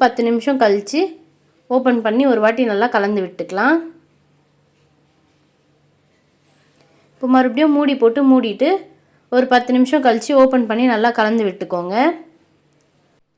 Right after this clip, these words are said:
கலந்து விட்டு ரெண்டு டேபிள் ஸ்பூன் அளவுக்கு இன்ஸ்டன்ட் சிக்கன் மசாலா சேர்த்துக்கலாம்.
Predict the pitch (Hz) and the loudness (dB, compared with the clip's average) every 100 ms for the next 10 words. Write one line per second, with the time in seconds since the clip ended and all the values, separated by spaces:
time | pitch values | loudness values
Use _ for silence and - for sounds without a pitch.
0 | _ - 247 294 294 247 - 302 247 240 | _ -2 0 2 2 0 0 0 2 2
1 | 226 262 269 262 226 196 196 190 294 - | 2 2 0 -4 -2 -2 -2 -4 -6 0
2 | 254 262 311 285 233 - 247 214 208 190 | 0 2 0 0 -2 -4 0 0 0 -2
3 | 226 214 185 165 180 220 | -2 -2 -6 -8 -4 -2